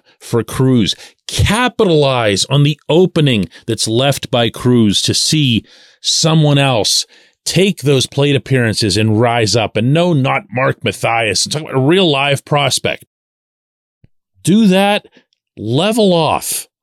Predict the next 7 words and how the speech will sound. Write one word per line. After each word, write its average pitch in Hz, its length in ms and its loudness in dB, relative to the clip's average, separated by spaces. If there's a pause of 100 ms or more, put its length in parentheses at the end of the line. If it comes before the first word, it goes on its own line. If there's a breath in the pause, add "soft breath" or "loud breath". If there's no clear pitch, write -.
level 175 640 2
off 151 420 -2 (180)
the 104 220 -2
bad 131 400 -2
with 135 240 -2
the 135 80 0
good. 113 500 -2